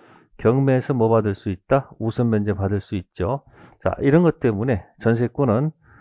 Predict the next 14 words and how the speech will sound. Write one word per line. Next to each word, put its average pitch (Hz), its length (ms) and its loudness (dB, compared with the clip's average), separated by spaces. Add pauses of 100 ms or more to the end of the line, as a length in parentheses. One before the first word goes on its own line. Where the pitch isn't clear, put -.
(180)
네, 92 240 -2 (160)
용익 131 500 2 (220)
물건이면서 113 1040 0 (120)
플러스 131 360 -2
뭐다? 127 500 0 (640)
담보 120 440 0
물건 110 580 -2 (920)
성질을 143 840 0
갖는다. 98 540 -4 (340)
그러니까 98 240 -4
이중 143 340 -2
스파이예요. 131 540 -6
이중 120 260 -4
스파이. - 300 -12